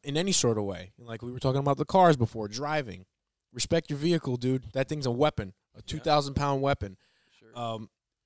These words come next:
Speaker 1: and, and it, it, it goes so much further than just being polite and having manners. It's having respect for yourself, um, having respect for anything around you, because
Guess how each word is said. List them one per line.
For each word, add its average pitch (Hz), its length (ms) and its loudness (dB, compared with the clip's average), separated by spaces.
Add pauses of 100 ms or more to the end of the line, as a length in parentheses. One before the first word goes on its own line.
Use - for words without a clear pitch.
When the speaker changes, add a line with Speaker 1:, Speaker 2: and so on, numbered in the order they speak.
(400)
Speaker 1:
and, 131 100 -14 (140)
and 139 140 -2
it, 139 120 -8
it, 135 180 -4
it 139 220 -6
goes 143 160 0
so 151 200 -2
much 151 240 -6
further 147 400 0
than 113 280 -8
just 113 480 -6
being 117 220 -16
polite 113 520 -6 (160)
and 107 180 -16
having 107 360 -12
manners. 110 640 -6
It's - 340 -12 (580)
having 135 320 -6
respect 127 320 -2
for 127 120 -8
yourself, 117 800 2 (920)
um, 110 300 -4
having 127 300 -4
respect - 380 -2
for 113 320 -6
anything 160 360 -8
around 143 340 0
you, 110 100 -6
because 110 500 -6